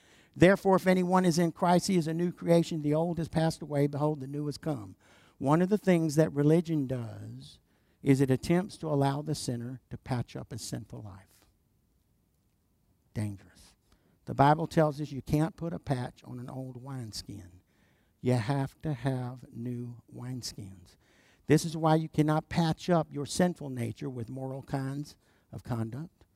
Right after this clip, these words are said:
and respectability and other religious types of rituals to be able to get to heaven. Can't do it. I got bad news for you. If you consider yourself to be a religious person today, that ain't what's gonna get you to heaven.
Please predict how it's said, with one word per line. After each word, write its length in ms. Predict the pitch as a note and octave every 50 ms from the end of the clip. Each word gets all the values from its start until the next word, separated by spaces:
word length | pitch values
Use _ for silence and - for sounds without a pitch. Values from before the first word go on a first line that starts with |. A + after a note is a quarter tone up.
| _ _ _ _ _ -
and 140 | A#2 A2
respectability 960 | A2+ G#2 - - B2 A2 - - G#2 A2 A#2+ A#2 A2+ A#2 A#2 A#2+ C3 D3 D3+ - _ _ _ _ _ _
and 160 | - A2 A2+ A#2+
other 240 | B2 B2 A#2+ B2
religious 460 | A#2 A#2+ A#2+ A#2+ A#2+ B2 B2+ C3 A#2+ -
types 320 | - B2+ B2+ B2 - -
of 120 | C#3+ C#3
rituals 460 | C#3+ B2+ B2 - - A#2 A#2 B2+ A#2+ -
to 100 | - A#2
be 160 | B2+ B2 A2+
able 220 | A2+ A2+ G#2+ A#2+
to 60 | A#2
get 200 | A2 A#2 A2+ A2+ -
to 80 | G#2+
heaven. 340 | A2+ A#2 A#2 G#2+ G2 F#2 F2 _ _ _ _ _ _ _ _ _ _ _ _ _ _ _ _ _ _ _ _ _ _ _ _ _ _ _ _ _ _ -
Can't 260 | A#2 G#2+ G#2 - -
do 160 | A#2+ B2+ A#2+
it. 120 | A2 G#2 - _ _ _ _ _ _ _ _ _ _ _ _ _ _ _ _ _ _ _ _ -
I 80 | B2 C#3+
got 220 | F3 D3+ B2 A2+
bad 240 | C#3+ C#3+ C#3 B2+ A#2
news 300 | A#2+ C3 C#3+ C#3 A#2 -
for 120 | - -
you. 300 | A#2 G#2+ G2+ G2 F#2 F2+ E2+ _ _ _ _ _ _ _ _ -
If 120 | G#2 F#2+ B2+
you 80 | D3
consider 400 | - D3 C3 - - D#3 D3+ D3+
yourself 460 | C#3+ B2+ B2+ A2+ - D3 C#3+ C#3 -
to 40 | -
be 140 | B2 B2 C3
a 80 | B2+ A#2+
religious 420 | A#2 B2 B2+ C3+ C3 B2 A2 -
person 380 | - C3+ C#3+ B2 - C#3+ A#2+ A2+
today, 420 | A#2 A2+ B2 B2+ B2+ C3 C#3 C3+ _ _ _ _ _ _ _ _ _ - C3 A#2
that 200 | A#2+ C#3 C#3+ C#3+
ain't 280 | C#3 C3+ C#3 C3+ B2+ -
what's 260 | B2+ B2+ B2+ - -
gonna 180 | - B2 A#2+ A#2+
get 220 | A2 B2 B2 B2
you 140 | - A#2+ A2+
to 40 | A2+
heaven. 380 | G#2+ A#2+ C3 C3 A2+ F#2 F2